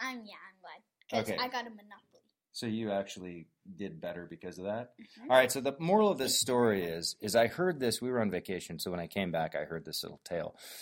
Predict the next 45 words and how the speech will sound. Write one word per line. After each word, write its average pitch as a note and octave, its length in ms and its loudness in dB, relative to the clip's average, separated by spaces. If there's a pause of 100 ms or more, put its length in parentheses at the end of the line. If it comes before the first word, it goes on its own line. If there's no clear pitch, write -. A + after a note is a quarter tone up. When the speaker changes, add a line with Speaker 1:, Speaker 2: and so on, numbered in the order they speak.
(140)
Speaker 2:
And, G2 300 2
Micah, G2+ 280 2
you G2 100 -6
can, F2 360 -12
you F2+ 100 -12
can D#2+ 180 -12
run D#2+ 140 -8
away. D2+ 180 -16
Give D#2+ 120 -20
me D2+ 120 -20
a D#2 80 -20
kiss - 100 -16
here. - 120 -20 (160)
Thanks, F2+ 220 -14
bro. D2 100 -20 (540)
Speaker 1:
Love D#4 140 -4
you. D4+ 40 -10
Speaker 2:
But, D#3 320 4
<clears throat> - 20 2
but B2+ 200 0
what C3+ 160 8
I B2+ 80 12
love D3+ 240 8
about A2+ 280 6
that F2+ 280 4 (760)
is A2 580 2
there's, A2 460 2 (360)
there's G#2 160 -4
a A2 60 0
Solomon C#3 680 4 (180)
proverb F2+ 400 6
that F2+ 140 -4
says, F2+ 360 0 (580)
um, F2+ 480 -2
"In A2+ 160 2
humility A#2+ 800 0 (240)
and G#2 140 0
the F2+ 60 -2
fear A#2+ 260 2
of A2+ 40 4
the G#2 100 2
Lord F#2 260 0
is D#2+ 160 -6
riches, F2 360 -4
honor, D#2+ 440 -6